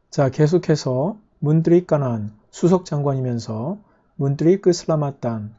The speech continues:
국방부 장관인 다뚝 스리 이스마일 사브리 야코비 오늘도 기자회견을 했는데 어떤 내용인지 살펴보도록 하겠습니다. 자, 오퍼라시 포마 또한 피케이피피.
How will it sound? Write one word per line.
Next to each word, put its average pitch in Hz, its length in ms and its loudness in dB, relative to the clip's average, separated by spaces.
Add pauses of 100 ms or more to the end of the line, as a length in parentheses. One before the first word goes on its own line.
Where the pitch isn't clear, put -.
국방부 147 460 2
장관인 120 540 -4 (360)
다뚝 160 380 -2
스리 175 240 0
이스마일 135 520 -2
사브리 156 320 2
야코비 127 640 -4 (420)
오늘도 143 440 2
기자회견을 143 480 0
했는데 120 600 -4 (640)
어떤 139 280 2
내용인지 139 560 0
살펴보도록 160 580 -2
하겠습니다. 107 720 -8 (1600)
자, - 160 -2
오퍼라시 170 640 2
포마 196 340 0
또한 170 320 0
피케이피피. 135 1080 -4